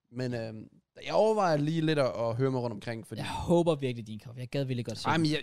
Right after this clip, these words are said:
Speaker 1: jeg selv, hvis,
Speaker 2: Også fordi
Speaker 1: hvis jeg ikke finder en, for jeg kan ikke give den til en eller. Fordi
Speaker 2: Nå,
Speaker 1: den
Speaker 2: nej.
Speaker 1: tager
Speaker 2: Ja.
Speaker 1: så lang tid, at så vil jeg bare miste dage.
Speaker 2: Andre
Speaker 1: Så lige nu, der vil jeg bare
Speaker 2: fag
Speaker 1: gerne
Speaker 2: eller
Speaker 1: give ham
Speaker 2: miljø.
Speaker 1: noget fifa, noget second channel,
Speaker 2: Ja.
Speaker 1: koncentrere sig om det, så der kan komme daily video ud.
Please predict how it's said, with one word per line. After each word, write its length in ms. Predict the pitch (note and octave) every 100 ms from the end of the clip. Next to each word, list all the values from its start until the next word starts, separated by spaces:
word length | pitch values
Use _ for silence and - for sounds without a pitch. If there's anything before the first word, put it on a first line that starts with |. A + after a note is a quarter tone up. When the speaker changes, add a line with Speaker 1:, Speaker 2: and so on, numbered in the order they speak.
| A#2
Speaker 1:
jeg 140 | C3+
selv, 280 | - G3 E3+
hvis, 400 | C3 - - - _
Speaker 2:
Også 160 | F3+ G3+
fordi 180 | F#3+ F3+
Speaker 1:
hvis 140 | C3+
jeg 60 | D#3
ikke 120 | F3
finder 220 | - D#3
en, 140 | C3 G#2+
for 80 | B2+
jeg 80 |
kan 60 | C#3
ikke 80 | C#3+
give 100 | D3+
den 100 | A#2+
til 80 | G#2+
en 40 |
eller. 120 | F#2+ - _ _ _ _ _ _ _ _ -
Fordi 140 | D3
Speaker 2:
Nå, 80 | A#2+
Speaker 1:
den 100 | C3
Speaker 2:
nej. 40 | A#2+
Speaker 1:
tager 400 | C#3 G#2+ D#2+ -
Speaker 2:
Ja. 60 | A#2
Speaker 1:
så 180 | B2+ D#3
lang 240 | C3 A#2
tid, 240 | C#3+ C#3 - _ _ -
at 80 | -
så 120 | C3+
vil 140 | B2+
jeg 200 | A#2+ A2+
bare 120 | A2
miste 480 | B2+ C3 C#3 - -
dage. 280 | G#2+ G#2+ B2 -
Speaker 2:
Andre 380 | A2 A2 A2
Speaker 1:
Så 80 | G#2
lige 100 | C3+
nu, 80 | C3+
der 100 | C3
vil 80 | B2
jeg 60 |
bare 100 | A2+
Speaker 2:
fag 80 | A#2
Speaker 1:
gerne 100 | B2
Speaker 2:
eller 120 | A#2+
Speaker 1:
give 100 | G2+
ham 80 | E2+
Speaker 2:
miljø. 60 | E2
Speaker 1:
noget 100 | G#2+
fifa, 280 | E3 F3+ D#3+
noget 120 | B2
second 240 | E3+ F#3 C#3
channel, 260 | C#3+ D3+ -
Speaker 2:
Ja. 60 | F#2+ - -
Speaker 1:
koncentrere 440 | - D3 C3+ D3+ D3
sig 80 | B2
om 100 | A#2+
det, 160 | E3+ F#3 _ _ _ _ _ _ _ -
så 260 | - - D#3
der 80 |
kan 100 | B2
komme 180 | - C#3
daily 260 | C3 C3 C3
video 240 | A#2+ G#2
ud. 80 | E2